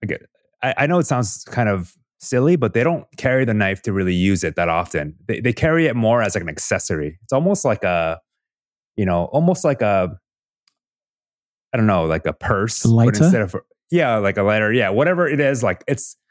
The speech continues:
Speaker 1: like, why are you carrying that specific lighter, right? It's gotta be,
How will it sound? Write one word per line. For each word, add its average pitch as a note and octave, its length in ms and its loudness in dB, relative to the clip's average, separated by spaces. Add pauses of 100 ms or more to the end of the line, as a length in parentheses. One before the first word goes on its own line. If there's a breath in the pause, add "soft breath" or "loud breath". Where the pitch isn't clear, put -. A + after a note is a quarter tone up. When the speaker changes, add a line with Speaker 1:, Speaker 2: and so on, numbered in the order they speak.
(120)
Speaker 1:
like, A#2+ 120 0
why B2 180 2
are C#3+ 140 2
you C3+ 120 0
carrying A#2 480 0
that F2+ 220 -4
specific - 800 -4 (600)
lighter, F#2+ 380 0
right? F2+ 280 -2
It's - 160 -8
gotta B2 200 0
be, G2 460 0